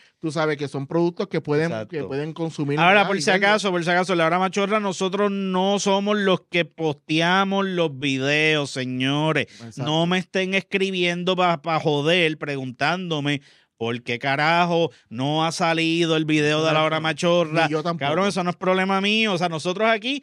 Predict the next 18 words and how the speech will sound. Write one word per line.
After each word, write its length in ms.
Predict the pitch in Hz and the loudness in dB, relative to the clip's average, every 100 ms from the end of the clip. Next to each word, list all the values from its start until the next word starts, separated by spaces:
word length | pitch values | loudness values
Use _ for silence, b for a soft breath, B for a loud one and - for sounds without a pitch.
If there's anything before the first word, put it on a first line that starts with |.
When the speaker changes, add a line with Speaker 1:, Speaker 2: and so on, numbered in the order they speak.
| b b - | b b -6
Speaker 2:
grabamos 640 | 110 110 117 143 175 214 | -4 0 2 4 4 4
el, 180 | 233 240 | 2 2
el 180 | 220 226 | 0 0
Speaker 1:
Claro. 100 | 233 | 2
Speaker 2:
producto, 680 | 254 247 214 202 - 220 214 B 107 | 4 6 4 2 -2 -2 -2 B -10
les 340 | 139 165 165 160 | -2 0 0 0
editamos 460 | 156 147 139 151 | -2 -2 -2 -2
el 80 | 175 | -2
video 300 | 170 170 160 | 0 2 2
si 80 | 165 | 0
hay 80 | 151 | -2
que 80 | 147 | -2
editarlo, 640 | 139 160 226 247 233 208 | -2 2 4 4 2 -2
les 120 | 180 | -2
masterizamos 840 | 156 160 - 175 156 - 156 170 202 | -2 -6 -6 -6 -4 -2 -2 0 0
el 180 | 208 226 | 2 2
audio, 460 | 277 269 262 254 | 4 2 0 0
Speaker 1:
Ajá. 120 | 190 | -2